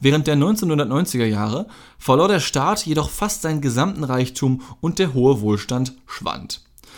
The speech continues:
Beispielsweise hatte der Staat ein erfolgro-, erfolgloses Musical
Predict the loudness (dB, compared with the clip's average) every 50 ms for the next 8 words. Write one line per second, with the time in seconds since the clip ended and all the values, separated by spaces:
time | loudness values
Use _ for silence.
0 | -20 -20 -16 -6 -2 -2 -2 0 0 -2 -2 0 0 2 2 2 2 0 0 0
1 | 0 -2 -2 -2 0 0 0 0 0 -2 -4 -4 -4 -4 -4 -4 -6 -6 -2 0
2 | 0 -2 -2 -4 -6 -4 -2 -2 -2 -4 -6 _ _ -2 -2 0 2 0 0 0
3 | 0 0 0 2 2 2 2 0 0 0 0 2 2 2 0 0 -2 -2 0 0
4 | 0 -2 -4